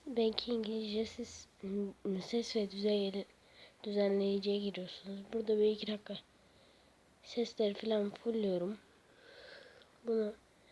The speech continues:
en alttan böyle seçebilirsiniz. Veya istediğinizi yapın. Hepsi aynı ses sonuçta. Şimdi arkadaşlar,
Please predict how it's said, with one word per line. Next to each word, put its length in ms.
en 160
alttan 500
böyle 280
seçebilirsiniz. 1040
Veya 160
istediğinizi 640
yapın. 540
Hepsi 320
aynı 140
ses 180
sonuçta. 600
Şimdi 580
arkadaşlar, 1040